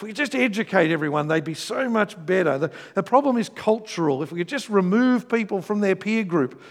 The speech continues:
they'd be better, and so on. I don't mean to be rude, but it actually takes a genuine effort to be as ignorant as most people in our modern world are. It takes a genuine effort to look at all of history and look at our world. Even this morning, I got up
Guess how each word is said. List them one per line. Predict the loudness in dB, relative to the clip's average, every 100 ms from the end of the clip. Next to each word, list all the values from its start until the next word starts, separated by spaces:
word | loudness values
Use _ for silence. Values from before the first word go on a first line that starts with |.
| -2
they'd | 2 2
be | 0 0
better, | 2 4 4 0 -2 -6
and | -4 -4
so | 0 2
on. | 0 0
I | 0
don't | 0
mean | 0 -2
to |
be | 0
rude, | 0 2 0 -2
but | -4
it | -4
actually | -2 -4
takes | -2 -2 -4 -8
a |
genuine | -8 -8 -4 -4 -2 -2 -2 -2 -2
effort | -2 -2 -12 -14 -20 _ _ _ _ _ -8
to | -2
be | 0 0 2
as | 0 0
ignorant | -4 -4 -2 -2 -2 -4 -6
as | -6
most | -2 -4 -2
people | -6 -4
in | -4
our | -2
modern | -4 -4 -6
world | -6 -6
are. | -8 -12 _ _ _ _ _ _ _ _ _
It | -8 -2
takes | -4 -2
a |
genuine | -4 -4 0 0 0 0 2
effort | 0 -2 -4
to | -4
look | -2 0
at | 2
all | 2 2 0
of | -2
history | -2 -4 -6 -6 -6 -8 -14 _ _ _ _ _ _ _ _ -4
and | 0
look | 2
at | 6
our | 6
world. | 6 2
Even | 0 0
this | -2
morning, | 0 0 0
I | 0
got | 4 6
up | 6 4 -8 -20